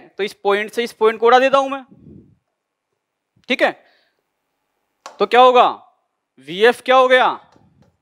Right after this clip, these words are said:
वन फ़ोर्टी थ्री का exactly double point हट गया यहां से, एग्जैक्ट double है तो टू आ गया। It means two सी L minus N बाहर होंगे, सीएल दो बार होगा। तो first में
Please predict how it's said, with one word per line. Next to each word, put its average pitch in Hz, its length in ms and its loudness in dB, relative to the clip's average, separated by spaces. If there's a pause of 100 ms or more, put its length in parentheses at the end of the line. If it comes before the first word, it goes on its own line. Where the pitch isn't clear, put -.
(1600)
वन 220 280 0
फ़ोर्टी 196 500 -12
थ्री 220 140 -2
का 247 140 2
exactly 208 500 -2
double 247 180 4
point 233 240 -4
हट 233 100 -2
गया 269 120 -4
यहां 285 160 0
से, 269 160 -10 (460)
एग्जैक्ट 185 280 -6
double 262 240 0
है 277 180 -2 (360)
तो 196 60 -14
टू 220 260 -14
आ 127 140 -6
गया। 92 220 -20 (340)
It 202 120 -10
means 262 240 -10 (120)
two 277 220 -4
सी 247 280 -6
L 254 140 0
minus 214 380 -8
N 214 240 -10 (180)
बाहर 175 240 0
होंगे, 220 180 -10
सीएल 214 380 -10
दो 220 220 -6
बार 147 180 -2
होगा। 135 240 -16 (360)
तो 196 40 -8
first 202 300 -6
में 233 300 -6